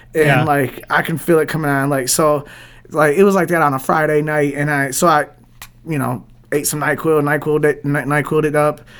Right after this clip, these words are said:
Speaker 1: And, um, the next morning I woke up feeling great. Only sense of smell and taste was gone a little bit on, by Saturday.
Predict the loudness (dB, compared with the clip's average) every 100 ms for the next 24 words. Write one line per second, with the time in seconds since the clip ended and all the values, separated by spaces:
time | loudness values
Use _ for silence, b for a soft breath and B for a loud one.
0 | B B -4 -2 0 0 0 0 -2 -6
1 | -12 -20 -20 -20 -20 -20 -20 -18 -18 -18
2 | b b b b b -4 0 2 2 0
3 | 2 2 2 0 0 -2 -2 -6 -4 -2
4 | -2 -2 -2 -2 -2 0 2 4 2 0
5 | -6 -20 -8 -2 0 0 -2 0 0 0
6 | 0 0 2 2 0 -2 2 2 2 -2
7 | -4 -4 -6 -6 -12 -20 b b b b
8 | -2 0 -2 0 2 2 0 -6 -10